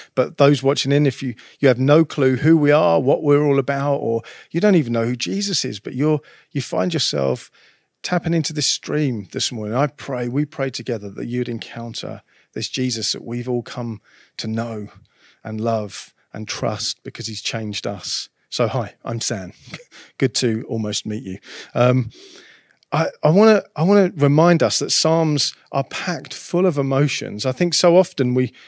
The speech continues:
we worry or we fear, or we try to hide back or hold back. But as my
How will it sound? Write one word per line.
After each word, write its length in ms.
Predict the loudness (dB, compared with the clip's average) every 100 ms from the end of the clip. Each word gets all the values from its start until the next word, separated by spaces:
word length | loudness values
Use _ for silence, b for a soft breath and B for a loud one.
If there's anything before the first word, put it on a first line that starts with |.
| b 0
we 120 | 0
worry 460 | 4 4 6 4
or 60 | 2
we 160 | 0 -2
fear, 520 | -4 -4 0 2 2
or 20 |
we 160 | 0 -4
try 180 | -4
to 80 | -4
hide 400 | -4 -2 -2 0
back 320 | -2 -2 -2
or 140 | -2 -4
hold 400 | 0 2 2 0
back. 300 | -4 -6 -4
But 200 | -2 -2 -4 _ _ _ _ _ _ _ -16 B B 0
as 160 | 2
my 260 | 6 6